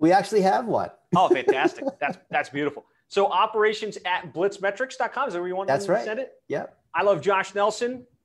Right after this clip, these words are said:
Speaker 2: and, uh, you'll get some really good, Dennis's training is always amazing. Really good insights on how to plug into, into Clubhouse. Um, any last remarks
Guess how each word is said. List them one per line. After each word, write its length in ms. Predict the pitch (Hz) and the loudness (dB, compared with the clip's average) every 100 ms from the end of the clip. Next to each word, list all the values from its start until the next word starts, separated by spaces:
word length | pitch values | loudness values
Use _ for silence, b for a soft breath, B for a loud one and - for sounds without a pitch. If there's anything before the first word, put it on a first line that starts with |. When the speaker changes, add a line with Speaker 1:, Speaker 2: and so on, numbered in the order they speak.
| - | -6
Speaker 2:
and, 320 | 170 165 147 | -4 -4 0
uh, 380 | 156 151 143 - | 2 2 0 -2
you'll 120 | 147 | -8
get 180 | 143 156 | -6 -6
some 220 | - 147 - | -8 -10 -10
really 300 | 160 160 156 | -6 -4 -2
good, 360 | 131 160 143 117 - 127 | -2 -2 -4 -6 -18 -8
Dennis's 360 | 156 151 139 | -8 -6 -12
training 260 | - 151 135 | -14 -12 -10
is 80 | 120 | -8
always 300 | 147 135 120 | -6 -6 -8
amazing. 400 | 123 120 113 101 _ _ - | -12 -12 -14 -20 _ _ -8
Really 180 | 151 143 | -4 -2
good 120 | 135 | -2
insights 360 | 135 - 135 139 | -2 -4 -6 -6
on 80 | |
how 100 | 127 | -6
to 80 | 135 | -6
plug 300 | 131 143 117 | -4 -8 -8
into, 420 | 127 117 135 120 113 _ _ _ | -10 -10 -10 -10 -14 _ _ _
into 160 | 139 135 | -14 -12
Clubhouse. 560 | 127 - 113 92 - _ _ _ _ - | -6 -6 -6 -12 -16 _ _ _ _ -4
Um, 240 | 151 151 - | -2 -2 -4
any 240 | 214 240 226 | -2 0 0
last 640 | 180 185 190 - - - _ _ _ | 0 0 0 -4 -20 -20 _ _ _
remarks 720 | 160 165 165 143 - - - | -4 -2 0 -2 -4 -12 -18